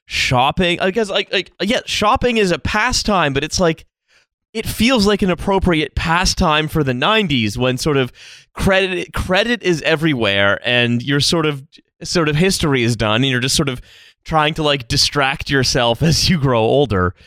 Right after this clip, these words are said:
Um, and the idea of, like,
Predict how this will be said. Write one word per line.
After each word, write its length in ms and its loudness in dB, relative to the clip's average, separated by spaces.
Um, 480 0
and 380 -2
the 160 0
idea 380 2
of, 200 -2
like, 340 0